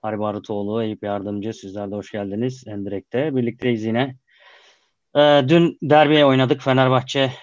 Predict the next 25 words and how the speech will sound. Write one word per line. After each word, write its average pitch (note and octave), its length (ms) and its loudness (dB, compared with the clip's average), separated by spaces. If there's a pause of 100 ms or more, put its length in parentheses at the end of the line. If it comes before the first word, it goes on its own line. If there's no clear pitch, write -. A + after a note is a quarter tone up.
(220)
deplasmanına B2+ 680 0
gittik. A#2 360 -6
İki C3 160 -6
ikilik C3 280 -4
bir A#2+ 180 -2
beraberlik B2 580 2
vardı. A#2+ 520 0 (600)
Ee, - 40 -10 (360)
hemen C3+ 260 0
maça C3 300 0
geçeceğiz C3+ 500 -2
ama D3+ 200 2
maçtan C3 400 0
önce D3+ 380 2 (880)
bugün D#3+ 480 0 (440)
bir C#3+ 360 -2 (640)
kulübümüzün C3 500 -2
bir C#3+ 80 2
açıklaması C3+ 540 -2
oldu. G#2 300 -4 (840)
Dün B2 100 -4
takip A#2+ 320 -2
ettiniz B2+ 340 -2
mi B2 140 -2
bilmiyorum. A#2 460 -2